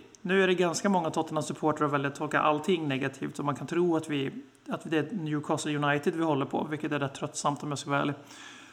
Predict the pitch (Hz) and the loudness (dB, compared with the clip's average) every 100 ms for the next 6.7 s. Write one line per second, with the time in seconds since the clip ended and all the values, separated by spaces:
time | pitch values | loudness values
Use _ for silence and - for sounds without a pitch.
0 | - - - - 175 165 156 - - - | -20 -20 -20 -6 2 2 2 -4 -12 -20
1 | _ _ _ _ _ _ _ 190 180 180 | _ _ _ _ _ _ _ 4 6 6
2 | 180 175 - 196 202 202 214 202 202 185 | 6 2 0 6 6 8 6 6 4 2
3 | 180 170 269 226 - - - - _ - | 0 4 6 6 2 -10 -20 -20 _ -12
4 | 277 180 170 165 170 190 202 - 185 180 | 0 4 4 2 2 4 4 4 4 4
5 | 190 180 165 160 151 208 190 160 175 - | 4 4 4 2 8 10 10 6 0 2
6 | 147 - - 147 170 170 160 | 2 2 0 2 2 4 6